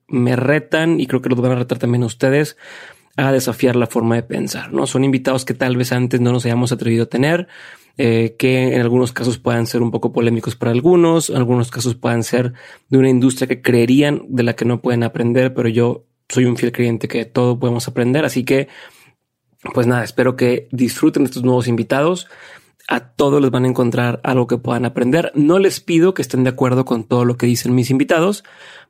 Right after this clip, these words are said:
pero sí les pido que lo escuchen y que formen su propia opinión, que cuestionen, que reten lo que están escuchando,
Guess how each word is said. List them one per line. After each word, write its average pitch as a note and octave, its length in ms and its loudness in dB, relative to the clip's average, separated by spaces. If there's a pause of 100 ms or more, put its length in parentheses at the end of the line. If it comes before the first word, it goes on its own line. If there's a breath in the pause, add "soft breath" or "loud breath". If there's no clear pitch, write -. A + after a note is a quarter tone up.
(140)
pero F#3 440 2
sí - 200 0
les D3+ 160 0
pido D3+ 220 2
que D#3 100 0
lo D#3 100 6
escuchen F#3 640 0 (400 soft breath)
y D#3+ 100 0
que D#3 120 0
formen D3 240 0
su D#3+ 100 -4
propia C#3+ 200 2
opinión, E3 560 2 (240)
que A#2+ 140 0
cuestionen, C#3+ 800 2 (140)
que B2 340 2
reten C#3+ 600 2
lo C3 120 2
que C3 80 -4
están B2+ 180 -2
escuchando, B2+ 640 -2